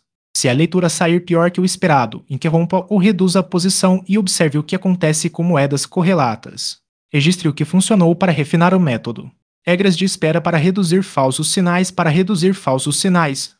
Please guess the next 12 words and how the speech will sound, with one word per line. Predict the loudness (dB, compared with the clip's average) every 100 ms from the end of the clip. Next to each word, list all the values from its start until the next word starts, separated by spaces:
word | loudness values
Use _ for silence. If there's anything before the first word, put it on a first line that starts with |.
| -4
use | 0 2
regras | 2 2 0 0
simples | 0 0 0 0
e |
repetíveis. | 0 0 -2 -2 -2 -2 -6 -12 -10
Espere | -8 -2 0 0
por | 0
um | -2
segundo | -2 -2 0 0
impulso | 0 -2 -2 -2
de | -2
confirmação | -4 -2 0 0 0 -2 -2 -6